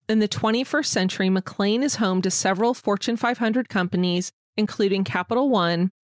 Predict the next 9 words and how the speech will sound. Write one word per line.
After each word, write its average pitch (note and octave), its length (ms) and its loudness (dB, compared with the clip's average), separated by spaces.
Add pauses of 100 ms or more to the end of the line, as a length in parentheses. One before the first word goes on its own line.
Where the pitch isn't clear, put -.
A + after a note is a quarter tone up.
global G#3+ 380 2
consulting A#3 560 0
firm A3 280 2
Booz G3+ 360 2
Allen A3+ 260 0
Hamilton, F#3 600 0 (120)
and F#3+ 140 2
Hilton F3 340 0
Hotels. F3 760 -2